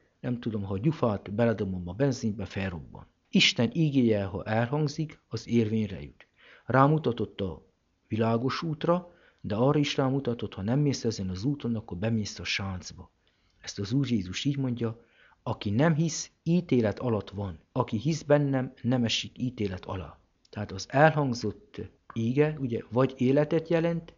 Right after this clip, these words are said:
vagy pedig megmondja, hogy mi akkor bemész a sáncba.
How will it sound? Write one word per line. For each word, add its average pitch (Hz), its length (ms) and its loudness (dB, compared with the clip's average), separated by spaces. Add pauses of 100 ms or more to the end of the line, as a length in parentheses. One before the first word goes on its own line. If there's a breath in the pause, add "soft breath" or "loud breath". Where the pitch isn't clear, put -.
(200)
vagy 139 160 -2
pedig 104 300 -4
megmondja, 117 440 -2
hogy 117 100 -4
mi 127 80 -4
akkor 107 220 -6
bemész 120 400 0
a 107 40 -8
sáncba. 107 600 -6